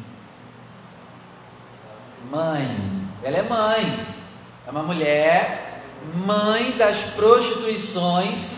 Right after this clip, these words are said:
e abominações da terra. Agora o anjo vai dar outra visão pra João, vai dizer: ela é mãe.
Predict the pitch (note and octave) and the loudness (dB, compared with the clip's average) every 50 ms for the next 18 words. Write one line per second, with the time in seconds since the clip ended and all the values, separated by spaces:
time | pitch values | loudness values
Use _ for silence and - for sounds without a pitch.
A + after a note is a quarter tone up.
0 | - - - - E3+ F3+ F3+ F3+ F3 F#3+ G3+ G#3+ A#3 A#3+ B3 A#3 A3 G#3 G#3+ G#3+ | -12 -12 -12 -10 -8 -6 -2 2 4 6 6 8 6 6 6 4 2 2 2 0
1 | G#3 A3 G#3 F#3+ F3 - - - F#3+ G3 G#3+ A3 G3 G3 - - A3+ A3 - - | -2 0 0 0 -2 -2 -4 -2 0 2 2 2 0 -2 0 2 2 2 2 2
2 | - F#3 F3 F3 F3 F3 D#3+ D3 A#2+ G#2+ G2+ F#2+ F#2+ - - - - - - - | 2 4 4 4 4 4 2 2 0 -2 -2 -2 -4 -4 -6 -8 -12 -16 -18 -18
3 | - - - - - - - - - - - - - - - - - - - - | -20 -20 -20 -20 -20 -20 -20 -20 -20 -20 -20 -20 -20 -20 -20 -20 -20 -20 -20 -20
4 | - - - - - - - - - - - - - - E3 F3 F3+ F3+ F3 G3 | -20 -20 -20 -20 -20 -20 -20 -20 -20 -20 -20 -20 -10 0 2 2 2 2 2 4
5 | G#3 A3 B3 B3+ B3+ A#3+ A3 G#3 G#3 A3 A#3 B3 A#3+ A#3+ A#3+ G3+ G#3+ G3+ G3+ G#3 | 6 6 6 6 4 2 2 2 0 0 -2 -4 -4 -6 -6 -4 -2 -2 -2 -2
6 | G#3 G#3 G#3 G#3 G#3 G#3+ G#3 G#3+ - - - G#3 G#3 A#3+ C4+ B3+ B3+ B3 A#3 G#3+ | 0 2 4 4 4 4 2 0 -2 -4 -4 0 0 0 0 0 -2 -4 -4 -6
7 | G3 G3+ G3 F#3 - - G#3 G#3+ G#3+ A3 G#3+ G#3 G#3 F3+ E3+ F#3+ F#3+ F#3+ F#3 F#3 | -6 -6 -8 -8 -6 -6 -4 -4 -4 -4 -4 -4 -4 -4 -4 -4 -2 -2 -2 -2
8 | F3 D#3+ F3 F3 E3+ E3+ E3 F3 F3+ F3 F3 F#3 G#3 G#3+ G#3+ G3+ F#3+ F#3+ G3 G3+ | -2 -2 -2 -4 -4 -4 -6 -6 -4 -4 -2 -2 -2 -4 -4 -6 -6 -6 -6 -4
9 | G#3 G#3 F3+ D#3+ B2+ A2+ G#2 G2+ - - | -2 -2 -2 -2 -2 -2 -4 -6 -8 -8